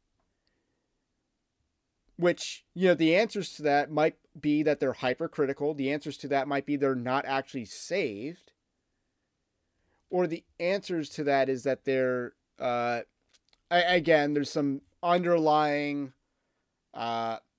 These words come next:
traditions in American Christianity, like the Charles Finney, uh, and the Second Great Awakening and whatever Great Awakenings happened after that, that people like to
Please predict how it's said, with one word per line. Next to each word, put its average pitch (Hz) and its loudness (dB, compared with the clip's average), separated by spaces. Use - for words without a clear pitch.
traditions 156 -4
in 160 -2
American 147 0
Christianity, 139 -4
like 123 -6
the 131 -8
Charles 135 2
Finney, 185 -8
uh, 143 4
and 135 -2
the 127 -8
Second 143 -6
Great 135 -4
Awakening 131 -4
and 123 -10
whatever 127 -2
Great 131 -4
Awakenings 123 -6
happened 120 -4
after 143 -4
that, 110 -6
that 120 -6
people 113 -10
like 107 -6
to 107 -10